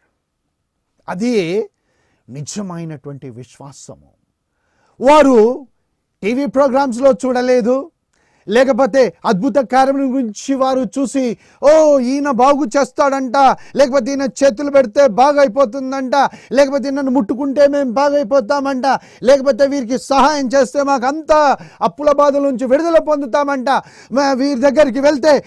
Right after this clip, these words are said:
మా సంచులను తెరుస్తే అందులో డబ్బులు కనబడతాయంట." No.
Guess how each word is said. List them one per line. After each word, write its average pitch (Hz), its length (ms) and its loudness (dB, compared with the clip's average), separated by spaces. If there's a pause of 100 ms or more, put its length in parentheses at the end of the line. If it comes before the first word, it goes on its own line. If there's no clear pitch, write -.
(140)
మా 269 120 -2
సంచులను 302 540 -4
తెరుస్తే 302 320 -2
అందులో 302 240 2
డబ్బులు 302 380 2
కనబడతాయంట." 294 800 0 (240)
No. 240 640 -2